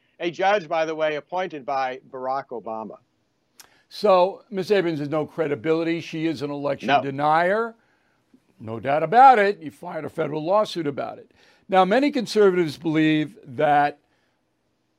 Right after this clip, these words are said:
Speaker 2: mail-in ballots in particular are crooked, that many more Democrat votes come in through the mail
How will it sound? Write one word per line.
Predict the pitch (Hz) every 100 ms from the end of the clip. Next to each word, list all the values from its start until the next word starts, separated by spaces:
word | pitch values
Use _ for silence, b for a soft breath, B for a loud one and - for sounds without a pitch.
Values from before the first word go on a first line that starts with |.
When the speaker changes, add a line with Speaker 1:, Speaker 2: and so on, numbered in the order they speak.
| _ _
Speaker 2:
mail-in | 143 160 196 214 208 190 170
ballots | 160 165 160 151
in | 151
particular | 143 135 - 147 - 117 92 90 _ _ _ _ _ _ _ _ _
are | 156
crooked, | - 185 - - _ _ _ _ _ _ _ _
that | 160 156 160
many | 156 185 196
more | 185 180 175 170 165 165 - _ _ _ _ _ 110
Democrat | 98 180 214 202 147 165 160 139
votes | 131 147 147
come | - 156 151
in | 165 165
through | - 151
the | 143
mail | 139 139 135 131